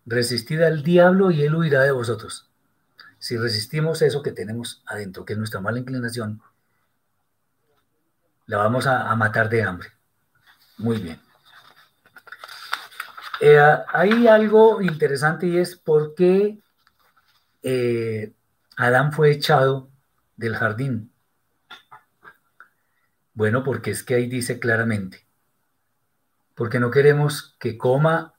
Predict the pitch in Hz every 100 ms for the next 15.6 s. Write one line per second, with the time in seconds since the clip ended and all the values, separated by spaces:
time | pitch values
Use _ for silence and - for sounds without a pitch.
0 | - 113 110 110 104 110 127 139 123 123
1 | 135 151 156 160 113 110 - _ _ _
2 | _ _ 113 110 131 139 117 110 120 160
3 | 123 - - _ _ _ _ _ _ 120
4 | 123 120 123 85 - _ _ - _ 113
5 | 110 135 156 165 160 151 139 131 - 147
6 | 123 127 127 135 131 110 107 110 107 123
7 | 90 85 _ _ _ _ _ _ _ _
8 | _ _ _ _ _ _ _ _ _ _
9 | _ _ _ _ _ 127 117 131 139 127
10 | 120 - 151 135 110 107 107 117 113 110
11 | - 104 90 113 139 143 147 143 147 147
12 | 165 - - - - 78 - - _ _
13 | _ _ _ _ _ _ _ _ _ _
14 | - - 101 120 151 151 147 139 104 98
15 | - 98 90 - 117 117